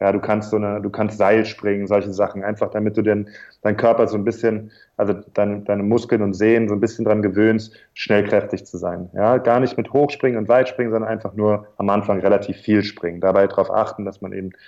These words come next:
so, so elastisch und so, so, so, dass es so einfach und so, so natürlich ist, wie es geht.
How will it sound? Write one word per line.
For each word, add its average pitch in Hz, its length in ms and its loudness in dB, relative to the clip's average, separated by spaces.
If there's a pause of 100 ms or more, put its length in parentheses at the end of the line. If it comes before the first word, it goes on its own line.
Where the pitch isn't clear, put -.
(160)
so, 95 220 -8
so 101 120 0
elastisch 101 600 2
und 98 160 -10
so, 90 260 -6 (400)
so, 92 340 -4
so, 101 160 -6
dass 98 240 -4
es 98 80 -12
so 104 380 0
einfach 123 440 2
und 107 140 -2
so, 104 100 2 (240)
so 98 120 0
natürlich 107 480 2
ist, - 180 -6
wie 92 40 -2
es 90 100 -12
geht. - 240 -6